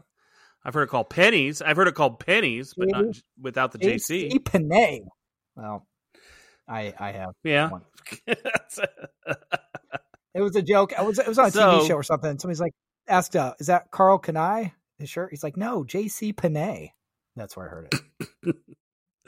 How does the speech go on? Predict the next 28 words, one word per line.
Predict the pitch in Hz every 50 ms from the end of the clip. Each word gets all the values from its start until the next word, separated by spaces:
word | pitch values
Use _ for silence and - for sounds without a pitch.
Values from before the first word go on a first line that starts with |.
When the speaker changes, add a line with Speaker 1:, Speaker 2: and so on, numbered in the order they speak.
| - 147 156 156 139 _ _ _ _ _ _ _ _ _ _ _ _ _ _ _ _ _ -
Speaker 1:
Um, | - 202 208 190 175 151 139 131 120 107 - _ _ _
so | - - - 220 226 220 208
did | 196 165 185 170 156 175
you, | 208 208 208 202 196 175 - _ _
did | 156 165 151
you | 180 208 196
enjoy, | 180 160 143 160 165 160 160 160 156 156 156 143 - _ _ _ _ -
um, | 135 131 127 123 123 120 117 113 107 104 101 101 101 _ _ _ _ _ _ _ _
the, | - - 123
how | 139 147 139
this | 135 127 135
movie | 143 139 127 127 127
opens | 127 127 123 139 135 131 123 - _ _ _ _ _ _
when | - 151 147
you | 143 139
see | - - 170 151 143
Edward? | 143 156 151 180 170 147
Speaker 2:
Oh, | 143 143
yeah. | - _ _ _ -
Speaker 1:
Do | 165
you | 180 208 269 285
think | - 311 302 269
he's | - 269 254 202
an | 196 170 143
asshole, | 127 131 147 175 165 - 170 175 175 175 175
really? | 165 170 170 170 170 170 175 175 160 - _ _ _ _ _ _ _ _ -
Speaker 2:
I | 156 175
th-, | 170 -